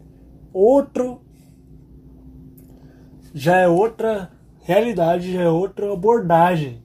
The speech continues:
que vai ter. Uma outra tipo de abordagem que existe também na ecoterapia, para aqueles que, claro,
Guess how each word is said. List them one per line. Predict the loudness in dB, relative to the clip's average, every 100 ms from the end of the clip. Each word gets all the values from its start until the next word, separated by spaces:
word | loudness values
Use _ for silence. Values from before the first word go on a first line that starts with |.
| _
que | -14
vai | -12
ter. | -14 -16 -20 -20 _ _ -14
Uma | -4 2
outra | 4 2 0 -4
tipo | -6 -6 -2
de |
abordagem | 0 2 0 0 -4 -4
que | -4
existe | -2 -2 -2
também | -2 -2 -2
na | -4
ecoterapia, | -6 -4 -4 -2 -2 -4 -16 -20 -20 _
para | 0
aqueles | 0 -2 -2 -2 -2
que, | -6 -12
claro, | -12 -8 -8 -8 -12